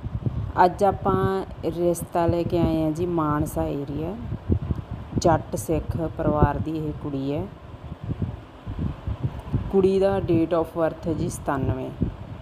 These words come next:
ਹਾਈਟ ਹੈ ਜੀ ਪੰਜ ਫੁੱਟ ਤਿੰਨ ਇੰਚ। ਸਟੱਡੀ ਕੀਤੀ ਹੈ ਜੀ, ਦਸ ਪਾਸ ਹੈ।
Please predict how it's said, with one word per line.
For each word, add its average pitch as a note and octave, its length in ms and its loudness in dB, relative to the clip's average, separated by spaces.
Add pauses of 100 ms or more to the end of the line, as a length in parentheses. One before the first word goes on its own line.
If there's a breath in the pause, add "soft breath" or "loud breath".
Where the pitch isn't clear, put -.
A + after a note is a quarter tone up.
(1800)
ਹਾਈਟ F#3 260 6
ਹੈ F#3+ 60 4
ਜੀ F3+ 120 0
ਪੰਜ E3+ 400 2
ਫੁੱਟ - 460 -4 (400)
ਤਿੰਨ D3+ 280 0
ਇੰਚ। D3+ 340 0 (1800)
ਸਟੱਡੀ F#3 400 4
ਕੀਤੀ F3+ 380 2
ਹੈ F3 100 4
ਜੀ, E3+ 300 -2 (1400)
ਦਸ E3 320 4
ਪਾਸ D3+ 400 -4
ਹੈ। E3 100 -4